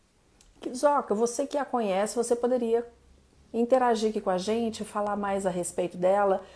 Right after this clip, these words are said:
Como que você descreveria a Nathalie em uma palavra?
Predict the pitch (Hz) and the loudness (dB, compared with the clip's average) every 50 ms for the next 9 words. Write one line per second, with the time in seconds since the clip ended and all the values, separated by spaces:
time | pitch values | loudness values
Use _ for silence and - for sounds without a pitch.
0 | - - - - 320 320 320 - 311 294 277 - 285 254 254 247 - - 240 233 | -20 -16 -8 -4 -4 -2 0 0 0 0 0 0 2 0 0 0 2 4 4 4
1 | 226 214 196 180 196 214 214 208 202 196 - 180 175 175 202 214 220 226 226 226 | 4 4 2 2 2 2 0 0 -2 -2 -2 -2 -2 0 0 -2 -2 -2 -2 -2
2 | 226 226 208 185 170 151 143 135 143 143 143 139 | -2 -2 -2 -2 0 0 -2 -2 -4 -6 -10 -12